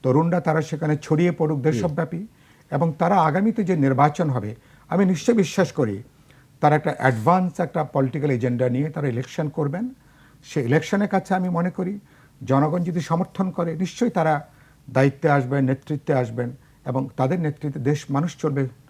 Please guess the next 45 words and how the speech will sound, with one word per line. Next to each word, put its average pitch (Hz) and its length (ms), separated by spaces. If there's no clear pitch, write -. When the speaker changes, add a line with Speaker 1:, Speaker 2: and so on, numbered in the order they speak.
Speaker 1:
কো-, 151 80
কোনো 214 180
অসুবিধা 156 380
নেই। 101 180
কিন্তু 156 180
এই 202 260
পলিটিক্যাল 165 400
প্রসেস 160 400
বাদ 127 260
দিয়ে 147 140
জায়গাটা 117 280
হবে 110 200
না। 101 140
লাস্ট 151 300
একটা 202 200
ধরুন, 196 300
আওয়ামী 175 300
লীগের 202 240
বিচারিক 160 480
প্রক্রিয়া 156 520
কবে 180 180
নাগাদ 151 240
শেষ - 320
হবে? 101 200
আমি 139 180
যদি 156 100
আপনাকে 143 360
যদি 160 100
জিজ্ঞাসা, 131 320
আপনি 143 180
একজন 131 220
জনপ্রিয়, 135 540
আপনি 147 260
একজন 131 140
উপস্থাপক, 117 560
আপনি 139 240
কি 202 60
এখন 185 160
বলতে 170 240
এটা 170 200
কি 196 100
ছ - 160
মাসে 170 260
শেষ 190 220
হবে, 131 280